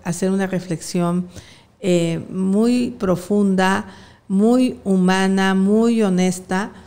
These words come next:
porque lo que está en juego, pues, es, es un país, <laughs> no eres tú.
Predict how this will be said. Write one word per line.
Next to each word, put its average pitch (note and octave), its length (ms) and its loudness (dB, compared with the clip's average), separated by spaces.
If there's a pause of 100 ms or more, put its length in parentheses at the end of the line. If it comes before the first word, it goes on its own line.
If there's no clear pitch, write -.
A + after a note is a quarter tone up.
(280)
porque F3+ 240 -4
lo F3 120 2
que - 80 -12
está - 160 -8
en A3+ 80 -2
juego, G3+ 640 -4 (200)
pues, F3 200 -6
es, - 480 -6 (340)
es - 160 -12
un G#3 100 -2
país, G3 600 -4 (400)
<laughs> - 220 4
no G#3 140 6
eres C4 280 0
tú. C4 260 2